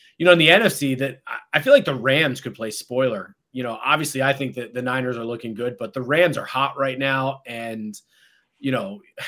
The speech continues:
<sighs> you get a division matchup in the playoffs, like Rams against forty-niners. If I'm Sh-, Kyle Shanahan, that's the last team I would wanna see in the postseason is the Rams. So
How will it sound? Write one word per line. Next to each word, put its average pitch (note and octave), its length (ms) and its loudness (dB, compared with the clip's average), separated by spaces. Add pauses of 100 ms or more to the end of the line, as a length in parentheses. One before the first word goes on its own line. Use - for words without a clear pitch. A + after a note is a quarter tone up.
<sighs> - 280 -20
you D3+ 200 -8
get E3 140 8
a D3 60 2
division C#3+ 400 -2
matchup D3 440 2
in C3 40 -2
the B2+ 80 -6
playoffs, D3 440 2
like G#2+ 120 -12
Rams B2+ 300 -4
against C3 260 -6
forty-niners. B2+ 640 -4
If B2 100 -12
I'm D3 160 0
Sh-, D3 140 -6 (180)
Kyle B2+ 220 -2
Shanahan, C3 400 -4
that's D3 160 -2
the B2 120 -8
last A#2 440 -6
team A2 380 -10 (560)
I B2+ 80 -4
would A#2+ 180 -4
wanna A#2 300 -8
see G#2+ 520 -6
in G#2+ 60 -12
the G2+ 60 -12
postseason G#2+ 500 -10
is G2 120 -12
the F#2+ 80 -20
Rams. G2 360 -12
So G2+ 300 -10